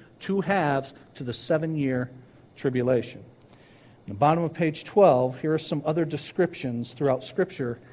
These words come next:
of that time period. So, where are you gonna be in all this? Where are we going to be? That's the next page.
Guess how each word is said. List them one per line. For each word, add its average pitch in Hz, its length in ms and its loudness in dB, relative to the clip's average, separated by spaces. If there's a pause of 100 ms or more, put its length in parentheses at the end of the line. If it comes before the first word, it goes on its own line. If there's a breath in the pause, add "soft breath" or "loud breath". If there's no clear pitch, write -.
(360 loud breath)
of 123 120 -2
that 127 180 -4
time 143 260 -2
period. - 380 -12 (2000 loud breath)
So, 208 520 4 (1300 loud breath)
where 185 140 4
are 185 60 6
you 185 200 2
gonna 180 160 0
be 127 140 -2
in 117 100 -4
all 110 140 -8
this? - 400 -14 (1000)
Where 185 140 2
are 165 40 4
we 190 180 0
going 143 240 -2
to 104 80 -10
be? 95 160 -14 (100)
That's - 220 -12
the 160 100 -8
next 147 200 -4
page. 127 260 -8